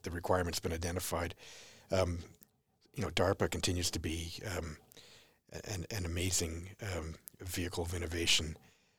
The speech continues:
Uh, relationships with, like, Lincoln Labs and, and, uh, Johns Hopkins and, and, uh, rand and, um, and, and the way the services are, um, uh, uh,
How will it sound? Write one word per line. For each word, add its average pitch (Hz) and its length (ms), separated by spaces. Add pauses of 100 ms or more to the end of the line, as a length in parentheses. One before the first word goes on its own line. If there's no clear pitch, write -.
(140)
Uh, 82 240
relationships 92 680
with, 78 200
like, 76 220
Lincoln 87 280
Labs 87 420
and, 78 240
and, 80 360
uh, 80 300 (480)
Johns 87 340
Hopkins 87 560
and, 82 220
and, 85 320
uh, 80 260 (560)
rand 92 520
and, 82 240 (400)
um, 92 260 (100)
and, 110 140
and 120 140
the 110 40
way 120 120
the 123 100
services 107 580
are, 92 520 (160)
um, 87 400 (1080)
uh, 92 100 (200)
uh, 92 120